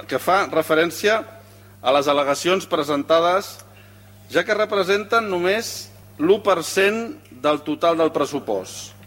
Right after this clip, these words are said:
cinc-cents, cinc-cents mil euros. Entenem, doncs, amb aquestes al·legacions que la cup està d'acord amb el noranta-nou per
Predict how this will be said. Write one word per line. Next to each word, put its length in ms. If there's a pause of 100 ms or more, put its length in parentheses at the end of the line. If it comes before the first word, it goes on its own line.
(140)
cinc-cents, 480 (240)
cinc-cents 400
mil 160
euros. 460 (680)
Entenem, 400
doncs, 520 (400)
amb 140
aquestes 500
al·legacions 560
que 160
la 140
cup 320 (580)
està 320
d'acord 400
amb 140
el 80
noranta-nou 580
per 160